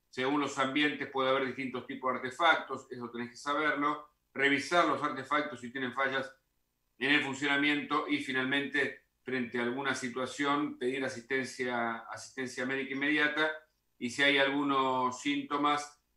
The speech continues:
eh, bueno, actuar llamando al ciento siete o al novecientos once inmediatamente, abrir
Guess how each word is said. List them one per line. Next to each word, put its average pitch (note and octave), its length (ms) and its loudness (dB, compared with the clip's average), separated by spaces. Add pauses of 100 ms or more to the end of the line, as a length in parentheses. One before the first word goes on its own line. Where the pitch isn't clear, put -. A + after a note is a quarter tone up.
(100)
eh, A#2 680 2
bueno, B2 320 2
actuar C#3 540 2
llamando D3 960 4 (140)
al A#2 140 0
ciento D3+ 400 0
siete D#3+ 340 -2
o C3+ 40 4
al B2+ 80 4
novecientos C3 640 -2
once C#3+ 300 -4
inmediatamente, C#3+ 1040 2
abrir C3+ 480 0